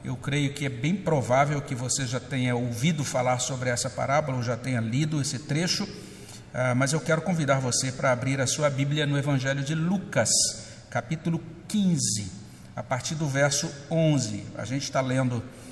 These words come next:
esse texto, a gente vai ler o texto nesse contexto muito especial do Dia dos Pais.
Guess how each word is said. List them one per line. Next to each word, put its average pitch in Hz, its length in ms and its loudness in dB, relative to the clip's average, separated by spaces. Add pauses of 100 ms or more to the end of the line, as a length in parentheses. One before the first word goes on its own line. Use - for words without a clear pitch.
(160)
esse - 200 -2
texto, 160 340 0
a - 20 0
gente 127 160 0
vai 131 220 4
ler 131 220 4
o 156 120 4
texto 160 500 2 (600)
nesse 131 300 -2
contexto 139 580 -2
muito 143 200 -2
especial 147 800 2
do 123 120 -4
Dia 139 200 -2
dos 131 240 0
Pais. 156 640 2